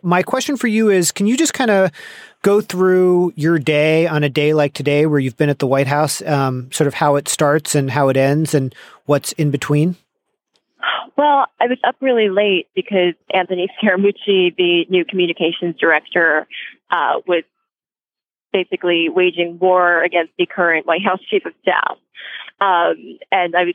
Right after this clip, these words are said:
Speaker 2: trying to sort of figure out exactly what was happening there and trying to talk to him. Um, and so I got a bit of a late start today. And basically, you know, I came here, uh, I went to the briefing,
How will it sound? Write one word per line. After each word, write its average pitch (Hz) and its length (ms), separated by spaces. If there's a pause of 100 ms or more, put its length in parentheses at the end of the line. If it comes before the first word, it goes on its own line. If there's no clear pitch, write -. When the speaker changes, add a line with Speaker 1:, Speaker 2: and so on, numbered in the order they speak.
Speaker 2:
trying 175 240
to - 100 (100)
sort 170 180
of 165 120 (180)
figure 170 240
out 165 240
exactly 170 440
what 165 160
was 165 120
happening 160 480
there 120 340 (720)
and 165 460 (200)
trying 175 240
to 180 80
talk 190 320
to 185 80
him. 156 360 (220)
Um, 175 280
and 185 220
so 196 160
I 190 120
got 185 220
a - 20
bit 214 140
of 208 100
a 196 60
late 175 280 (120)
start 165 340
today. 156 540 (520)
And 180 480 (180)
basically, 285 500
you 247 80
know, 240 80
I 202 80
came 214 280
here, 208 500 (240)
uh, 202 40
I 180 640 (160)
went 202 160
to 202 60
the 185 100
briefing, 180 720